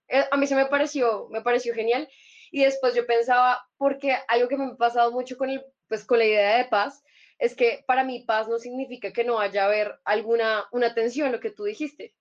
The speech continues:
Creo que eso también a mí me ha dado mucho este espacio, que acá se ha conectado un montón de personas, hay algunas que las conozco más, otras no tanto, pero algo que sí pasa es que muchas veces no todo el mundo está de acuerdo, pero yo no por eso no te voy a dejar de saludar.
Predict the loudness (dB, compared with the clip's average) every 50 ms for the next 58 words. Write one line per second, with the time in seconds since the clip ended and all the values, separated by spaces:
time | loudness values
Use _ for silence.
0 | _ _ _ _ -6 -2 -2 -2 -2 0 0 0 0 0 -2 0 0 2 4 2
1 | 2 2 0 -2 0 0 0 0 0 0 -2 -2 -4 -6 -4 -4 -4 -4 -2 -4
2 | -6 -6 -2 -2 -2 -2 -2 -6 -16 -16 _ _ _ _ _ _ _ _ _ _
3 | _ 0 0 2 2 2 2 2 0 0 0 0 0 0 -2 0 2 4 6 6
4 | 6 4 2 -2 _ _ _ _ _ -6 -4 0 0 2 2 2 2 2 2 2
5 | 2 0 -2 -2 -2 -4 -2 -2 -2 -4 -2 -4 -4 -2 -2 -2 -2 -2 -4 -4
6 | -4 -4 -4 -2 0 0 2 0 0 0 0 0 0 0 -2 -4 -4 -4 -4 -6
7 | -8 -4 -2 0 0 0 -2 -2 -4 -4 -4 -6 -4 -4 -6 -2 0 0 2 2
8 | 0 -2 -2 -4 -4 -4 _ _ _ _ _ -20 -20 -20 _ _ _ _ _ 0
9 | 2 4 4 6 4 4 2 2 -2 -2 -2 -4 -4 -4 -6 -6 0 2 2 2
10 | 2 0 -2 -2 -4 -8 -6 -6 -4 -4 -4 -2 -2 -2 -2 -2 -4 -4 -4 -4
11 | -2 0 0 0 0 0 -2 -4 -6 -6 -2 0 2 2 2 2 0 0 0 0
12 | 0 -2 0 0 0 0 0 0 -2 -2 -2 2 2 4 4 4 2 2 0 -2
13 | -4 -4 -4 0 0 2 2 2 2 0 -2 -2 -4 -8 -6 -6 -8 -6 -6 -6
14 | -4 -4 -2 0 0 0 0 -2